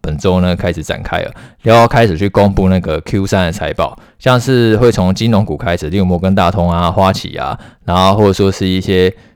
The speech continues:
其他一些比较大型的公司，例如百事可乐、达美航空，还有联合健康等这些公司呢，都会在这个礼拜呢去公布财报。那Q三财报其实可以预期说，诶，获利应该是还会再度下修，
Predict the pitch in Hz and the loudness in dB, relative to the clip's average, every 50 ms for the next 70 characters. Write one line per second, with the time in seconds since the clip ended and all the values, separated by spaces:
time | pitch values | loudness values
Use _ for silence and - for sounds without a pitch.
0 | _ _ _ - - 104 95 117 107 107 107 - 110 110 113 107 85 85 80 95 | _ _ _ -8 -6 -4 -2 2 2 2 2 0 0 0 0 0 0 0 0 2
1 | 98 101 98 95 95 - - 120 101 95 - - 82 85 87 82 92 90 90 - | 4 4 4 4 2 2 2 2 2 2 0 -2 -4 -4 -2 -2 -2 -2 -2 -2
2 | 95 95 107 98 90 92 85 85 - 120 110 82 - 82 90 98 92 - 92 90 | -2 -2 -2 -2 0 -2 -2 -2 -2 -4 -4 -2 -2 0 0 0 0 0 -2 0
3 | 95 92 85 - 82 85 - 92 87 87 85 - - - _ - - 92 92 85 | 0 0 -2 -2 -4 -4 -4 -2 -2 -2 -4 -6 -10 -18 _ -6 -2 -2 0 0
4 | 95 110 117 117 101 - 113 107 98 101 98 95 92 82 71 76 90 92 92 95 | 0 2 2 2 2 2 2 0 2 0 0 0 -2 -2 -4 -2 -2 -2 0 0
5 | 92 90 92 - 92 87 82 - - - _ - - 127 123 123 127 120 127 117 | 0 -2 -2 -2 -4 -4 -4 -6 -10 -16 _ -2 2 4 6 6 4 4 4 4
6 | 104 104 - 151 - 113 82 71 71 - 101 90 90 82 80 80 - - 87 78 | 2 2 2 0 0 0 -2 -4 -4 -4 -2 -2 0 -2 -2 -4 -4 -6 -6 -4
7 | 76 71 - - 85 78 78 80 80 80 - - - - - - - - - _ | -6 -6 -6 -6 -6 -4 -4 -6 -8 -8 -10 -8 -6 -8 -8 -8 -12 -20 -20 _
8 | _ _ - 156 175 175 165 156 117 - - 151 151 147 160 143 147 - - 110 | _ _ 0 2 4 4 2 0 -2 0 2 2 4 4 2 2 0 0 0 0
9 | 101 98 117 104 98 - - 104 95 101 110 120 104 87 - 104 98 87 - 82 | 2 2 2 2 2 0 -2 -2 -4 -4 -4 -6 -6 -4 -4 -4 -4 -4 -6 -8
10 | 80 - - 98 - 131 151 143 160 147 123 123 123 104 104 104 101 95 98 - | -8 -6 -4 -2 0 0 2 4 4 4 4 4 4 2 2 2 2 0 0 -2
11 | 98 85 76 - - - _ - - 92 90 92 98 98 - 107 92 85 87 85 | -4 -4 -6 -8 -14 -20 _ -6 -2 0 2 2 2 2 0 0 -2 0 -2 -4
12 | 82 - 90 76 82 - - | -4 -4 -4 -4 -6 -8 -10